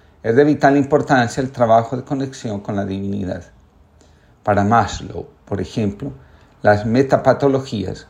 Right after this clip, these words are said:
como llama él a aquella frustración que impide a las personas que buscan la autorrealización expresar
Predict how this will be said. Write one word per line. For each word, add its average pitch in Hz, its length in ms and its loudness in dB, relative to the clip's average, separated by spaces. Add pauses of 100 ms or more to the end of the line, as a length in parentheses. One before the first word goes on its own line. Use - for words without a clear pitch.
(120)
como 104 220 0
llama 123 320 6
él 101 260 0 (120)
a 104 100 0
aquella 120 400 2
frustración 113 800 -4 (460)
que 165 340 0
impide 139 580 0 (300)
a 101 100 -6
las 104 220 2
personas 104 800 2
que - 160 -4
buscan 131 400 0
la 123 80 4
autorrealización 123 1040 0 (480)
expresar 135 960 2